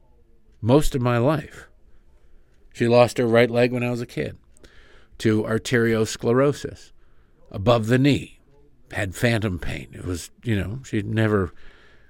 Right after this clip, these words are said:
apparently she walked without crutches for a little while, but then she fell and then she only used crutches.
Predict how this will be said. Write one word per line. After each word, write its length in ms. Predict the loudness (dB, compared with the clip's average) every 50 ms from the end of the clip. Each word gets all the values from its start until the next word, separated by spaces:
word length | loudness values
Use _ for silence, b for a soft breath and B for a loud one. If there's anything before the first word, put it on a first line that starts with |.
| b b b -10
apparently 760 | -6 -4 -4 -4 -2 -2 4 8 10 12 12 12 10 10 6 6
she 160 | 6 4 2
walked 420 | 4 6 8 8 8 8 6 4
without 320 | 4 6 6 6 6 6 4
crutches 380 | 4 4 4 4 2 0 0
for 140 | 0 0 0
a 60 | 2
little 260 | 2 4 4 4 4
while, 240 | 4 4 6 4 4
but 120 | 2 0 -2
then 140 | -2 -2
she 140 | -4 -6 -8
fell 460 | -6 -2 2 4 6 6 6 4 4
and 100 | 2 0
then 100 | -2 -4
she 260 | -4 -4 -4 -4 -4 -4
only 340 | -6 -4 -4 -2 -2 -2
used 280 | -2 -2 -4 -4 -4 -4
crutches. 380 | -2 -2 -2 -2 -6 -12 -16